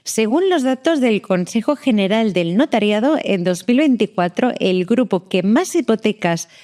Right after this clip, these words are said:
firmaba tenía entre treinta y cinco y cuarenta y cuatro años, un treinta y dos coma seis por ciento del total. Pero fíjate en lo que está creciendo. Los de cuarenta y cinco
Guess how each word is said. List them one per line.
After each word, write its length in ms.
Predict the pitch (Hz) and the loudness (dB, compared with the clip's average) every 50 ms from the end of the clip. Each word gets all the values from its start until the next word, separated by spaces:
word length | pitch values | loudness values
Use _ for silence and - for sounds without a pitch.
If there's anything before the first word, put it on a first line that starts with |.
| - - _ _ _ | -20 -20 _ _ _
firmaba 720 | _ - - - 233 214 196 190 180 214 247 277 311 349 349 | _ -14 -6 -2 -2 0 0 0 0 0 0 2 2 0 -2
tenía 340 | - - 220 202 226 269 302 | -2 -2 0 2 2 2 4
entre 320 | 294 262 220 - 202 208 | 2 2 2 2 0 -2
treinta 520 | 202 208 - 214 214 208 208 202 185 202 196 | -2 -2 -2 0 0 2 0 0 0 0 -2
y 120 | 196 190 | -2 -2
cinco 640 | 180 - - 285 302 330 330 330 320 - 381 392 359 | -4 -4 0 0 2 2 2 0 0 0 0 0 0
y 200 | - - 233 208 | 0 0 -2 -2
cuarenta 500 | - - - 208 196 202 190 190 180 190 | -2 -2 -2 -2 0 0 0 -2 -2 -2
y 80 | 185 175 | -4 -4
cuatro 400 | - - 233 226 202 - 202 185 | -2 -2 -2 -2 -2 0 0 0
años, 340 | 170 160 160 160 151 - - _ - | 0 0 0 0 -2 -4 -6 _ -4
un 260 | - 262 302 302 254 | 0 2 2 2 2
treinta 420 | - 254 240 226 214 208 - 202 | 2 0 0 0 0 0 0 0
y 80 | 190 202 | -2 0
dos 320 | 196 262 302 349 - - | 0 0 0 0 0 -4
coma 300 | - - 190 156 160 156 | -6 -4 -4 -2 -2 -2
seis 440 | 147 - - - 220 240 254 240 - | -4 -4 -4 -2 0 0 0 -2 -4
por 280 | - _ - 160 151 151 | -6 _ -4 -2 -2 -4
ciento 500 | - - 202 226 240 285 277 - 339 294 | -4 -2 0 0 0 0 0 0 0 0
del 300 | 208 165 175 165 156 139 | 0 0 0 0 0 0
total. 420 | - 170 - - 160 151 147 147 - - - - - - - - - | -2 -2 -2 -2 -4 -4 -4 -6 -10 -16 -20 -20 -18 -18 -20 -12 -4
Pero 200 | - 226 226 233 214 | 0 0 2 2 0
fíjate 600 | - - - 381 392 - 427 403 403 - 440 440 440 427 370 - | -2 -2 -2 -2 -2 0 -2 -4 -4 -4 -8 -8 -8 -10 -10 -4
en 180 | - 233 226 220 | -2 0 2 2
lo 140 | 214 208 - | 0 0 0
que 80 | 214 | -2
está 220 | 202 - - 277 247 | -2 0 0 0 0
creciendo. 720 | 240 214 190 - - 180 165 156 160 160 160 156 - - _ _ _ - - - - - - - | 2 0 -2 -2 -2 -2 -2 -2 -2 -4 -6 -8 -8 -12 _ _ _ -20 -20 -20 -20 -20 -14 -6
Los 260 | - 220 220 233 233 208 | -2 -2 0 0 0 0
de 140 | 233 226 | -2 -2
cuarenta 440 | 226 240 240 233 233 220 220 - 226 | -2 -2 -2 0 0 0 0 0 0
y 100 | 226 202 | -2 -2
cinco 400 | 196 - 320 349 381 359 - 427 | -2 -2 -2 -2 -2 -2 -2 -2